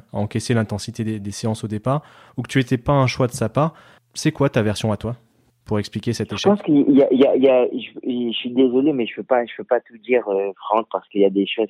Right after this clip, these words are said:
Speaker 2: qui, tu sais, euh, j'ai, j'ai, j'ai appris que le football avait une partie sombre à ce moment-là.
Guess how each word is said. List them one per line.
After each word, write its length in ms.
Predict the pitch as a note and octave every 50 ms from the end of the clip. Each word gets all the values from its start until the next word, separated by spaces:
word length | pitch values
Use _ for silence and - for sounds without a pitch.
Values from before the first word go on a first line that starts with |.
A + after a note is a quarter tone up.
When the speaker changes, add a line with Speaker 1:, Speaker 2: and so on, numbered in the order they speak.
| _ _
Speaker 2:
qui, 300 | _ G#2 G2+ F#2+ F#2+ - _ _ _ - - - _ _
tu 120 | - - G2+
sais, 260 | - C3+ B2+ A#2+ A2+ G#2+
euh, 260 | A2 G#2+ G#2+ G#2+ G#2 G#2
j'ai, 220 | A2 G2 B2 A2+ - -
j'ai, 220 | A2+ G#2 B2 B2+
j'ai 120 | A2+ A#2+ C3
appris 280 | A#2+ A#2 - - D#3
que 80 | - C3+
le 120 | A#2+ A2+
football 360 | G#2 - - G#2 G2 A#2+ B2 A#2
avait 160 | A2 G2+ A2
une 120 | G#2 G2
partie 280 | - G2 - - - F#2+
sombre 280 | - - G2 F2+ E2 F2
à 40 | E2+
ce 120 | - -
moment-là. 420 | F2+ F2+ E2+ E2+ E2+ E2 E2 D2